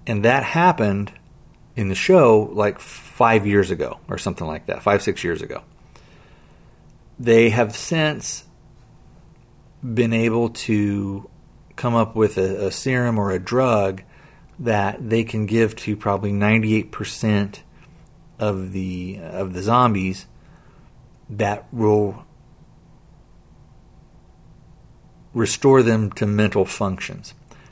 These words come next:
However, any injuries or any things like that that they had still stays with them. They don't, they don't kinda heal up or anything like that. And they're not necessarily alive,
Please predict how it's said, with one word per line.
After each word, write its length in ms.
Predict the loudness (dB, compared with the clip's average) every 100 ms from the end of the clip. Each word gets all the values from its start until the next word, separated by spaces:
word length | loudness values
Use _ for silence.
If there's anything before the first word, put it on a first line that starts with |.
| -2
However, 520 | 4 6 6 8 6
any 280 | 4 -2 -2
injuries 720 | -2 -2 2 2 2 0 0
or 40 |
any 120 | 0 -2
things 280 | -2 -2
like 220 | -2 -2 -2
that 260 | -2 -2
that 140 | -4 -2
they 140 | -4
had 580 | 0 0 2 2 0 -6 -20 -20 -20 -20 -20 -20 -16
still 300 | -12 2 2
stays 320 | 4 4 4
with 140 | 4 0
them. 120 | 0
They 120 | 2
don't, 280 | 2 -2 -2
they 100 | -2
don't 180 | -2 -4
kinda 200 | -6 -4
heal 320 | 2 4 6
up 220 | 4 0
or 40 | -4
anything 360 | -4 -4 -6
like 220 | -6 -4
that. 280 | -4 -4 -6
And 200 | -4 -2
they're 100 | 0
not 320 | 2 2 0 -2
necessarily 960 | -4 -4 -2 0 2 2 0 -4 -10 -18 -20 -20 -20 -20 -20 -20 -20 -18 -2
alive, 800 | 2 4 4 2 -2 -6 -10